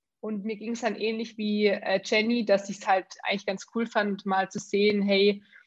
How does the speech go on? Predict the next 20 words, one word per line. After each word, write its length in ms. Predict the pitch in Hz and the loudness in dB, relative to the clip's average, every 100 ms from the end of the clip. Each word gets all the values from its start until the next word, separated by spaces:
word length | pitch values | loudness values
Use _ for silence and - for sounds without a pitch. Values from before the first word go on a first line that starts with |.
| _ _ | _ _
ähm, 420 | 208 190 185 185 | -4 -2 -2 -4
die 140 | 180 202 | 0 2
und 140 | 190 | 4
die 100 | 202 | 2
Kompetenzen 680 | 202 208 202 202 202 196 202 | 0 0 0 0 0 0 -2
sind 340 | - 190 170 | 0 -2 0
da, 400 | 165 175 220 277 - | 2 6 8 6 4
also 240 | 190 202 | 0 -6
das 240 | 180 202 - | -8 -10 -8
sich 240 | 202 - - | -12 -12 -6
mal 180 | 196 | -6
so 120 | 185 185 | -4 -8
bewusst 420 | 175 202 226 - | -6 -6 -6 -2
machen, 440 | 226 226 233 233 - - _ _ | -2 0 -2 -2 -6 -20 _ _
aber 280 | - - 202 | -4 0 2
halt 180 | 208 202 | 2 2
auch 160 | 190 202 | 2 2
so 140 | 220 | 0
ein 140 | 196 | -2
paar 760 | 202 - 190 196 202 202 - | -2 2 6 6 6 2 -2